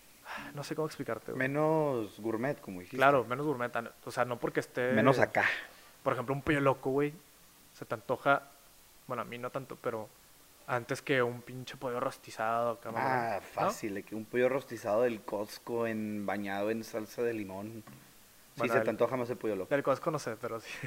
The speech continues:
Speaker 1: <laughs>
Speaker 2: La pizza del Costco, güey, también es una pizza
Speaker 1: Exacto,
Speaker 2: muy buena.
Speaker 1: güey.
Speaker 2: O sea,
Speaker 1: Exacto.
Speaker 2: pero exageradamente buena.
Speaker 1: Dios, ya las, güey, las has tocado con un pañuelo, güey, con una servilleta.
Speaker 2: Uh, esa madre sale
Speaker 1: No
Speaker 2: más
Speaker 1: mames.
Speaker 2: mojada que cuando te tiras un alber-, al-, una
Speaker 1: Sí,
Speaker 2: alberca
Speaker 1: güey.
Speaker 2: con ropa.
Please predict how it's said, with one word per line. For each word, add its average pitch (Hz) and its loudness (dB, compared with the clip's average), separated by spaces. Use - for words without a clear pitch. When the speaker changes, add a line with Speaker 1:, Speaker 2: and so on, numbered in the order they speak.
Speaker 1:
<laughs> - -14
Speaker 2:
La 117 2
pizza 117 -6
del 135 -2
Costco, - -8
güey, 95 -4
también 98 -8
es 113 -12
una 123 -6
pizza 120 -8
Speaker 1:
Exacto, 120 6
Speaker 2:
muy 117 6
buena. 120 0
Speaker 1:
güey. 117 -4
Speaker 2:
O - -20
sea, 135 -4
Speaker 1:
Exacto. - -6
Speaker 2:
pero 120 8
exageradamente 123 2
buena. 127 4
Speaker 1:
Dios, 110 -2
ya 113 4
las, 123 0
güey, 113 -2
las 113 2
has - -20
tocado 160 4
con 160 4
un 151 -2
pañuelo, 147 4
güey, 117 -4
con 131 4
una 143 8
servilleta. 175 10
Speaker 2:
Uh, 185 10
esa 151 8
madre 131 10
sale 127 6
Speaker 1:
No 127 2
Speaker 2:
más 127 6
Speaker 1:
mames. 123 4
Speaker 2:
mojada 127 8
que 123 -2
cuando 117 0
te 113 0
tiras 117 2
un 131 0
alber-, 123 6
al-, 117 4
una 120 2
Speaker 1:
Sí, 135 2
Speaker 2:
alberca 120 4
Speaker 1:
güey. 117 2
Speaker 2:
con 113 2
ropa. 123 4